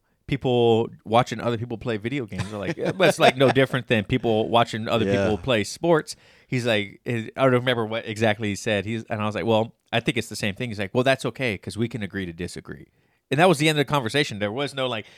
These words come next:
Speaker 1: heated or it's like,
Speaker 2: No.
Speaker 1: "Okay, yeah, we can, uh, completely agree to disagree." Like, well, we're, it's, jiu-jitsu's taught us that, hey, it, it's not that big of a deal. You know what I mean?
Speaker 2: Mm-hmm.
Speaker 1: So, and, uh, you got anything else on that one?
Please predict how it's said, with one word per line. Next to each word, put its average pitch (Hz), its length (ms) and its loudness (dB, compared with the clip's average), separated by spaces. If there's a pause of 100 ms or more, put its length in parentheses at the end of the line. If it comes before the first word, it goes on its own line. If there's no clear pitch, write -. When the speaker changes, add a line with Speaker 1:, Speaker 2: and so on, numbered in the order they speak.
(100)
Speaker 1:
heated 147 480 4
or 120 120 0
it's 120 100 -8
like, 139 120 2
Speaker 2:
No. 240 120 6
Speaker 1:
"Okay, - 120 4
yeah, 170 140 6
we 151 120 2
can, 170 180 -2
uh, 156 140 -4
completely 170 420 -4
agree 160 300 -2
to 131 80 -10
disagree." 113 420 -6
Like, 95 240 -6
well, 113 200 -8 (240)
we're, 131 260 -4 (180)
it's, - 300 -8 (500)
jiu-jitsu's 156 540 0
taught 120 220 2
us 107 120 -6
that, 95 220 -2 (360)
hey, 110 320 2
it, 113 200 -2
it's - 180 -8
not 107 160 -2
that 90 160 -8
big - 140 -14
of - 80 -14
a - 20 -16
deal. - 220 -18
You 98 180 -2
know 95 40 -2
what 85 100 -4
I - 20 -2
mean? 95 220 0
Speaker 2:
Mm-hmm. 69 100 -12
Speaker 1:
So, 87 320 -10 (720)
and, 110 280 0
uh, 87 260 -6 (340)
you 120 60 -4
got 120 80 4
anything 107 180 -2
else 104 160 2
on 120 80 -4
that 110 100 -2
one? 127 160 -8